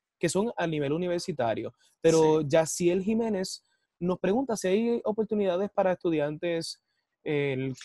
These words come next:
Speaker 1: que todavía no han est-, no han entrado a la universidad.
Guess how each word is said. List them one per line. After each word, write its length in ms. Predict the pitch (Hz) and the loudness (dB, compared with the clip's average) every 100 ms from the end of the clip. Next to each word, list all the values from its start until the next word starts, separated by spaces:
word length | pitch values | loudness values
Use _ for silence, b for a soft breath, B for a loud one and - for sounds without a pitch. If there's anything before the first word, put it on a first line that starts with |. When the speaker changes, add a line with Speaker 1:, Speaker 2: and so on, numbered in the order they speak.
| - | 0
Speaker 1:
que 140 | 156 | 0
todavía 480 | 156 151 143 147 208 | 4 4 4 4 2
no 80 | 190 | 0
han 80 | 170 | -2
est-, 160 | 156 | -6
no 140 | 165 156 | -6 -4
han 100 | 156 | -4
entrado 300 | 156 151 151 | -4 -2 0
a 60 | |
la 60 | 147 | -2
universidad. 500 | 147 135 - 117 | -4 -6 -8 -10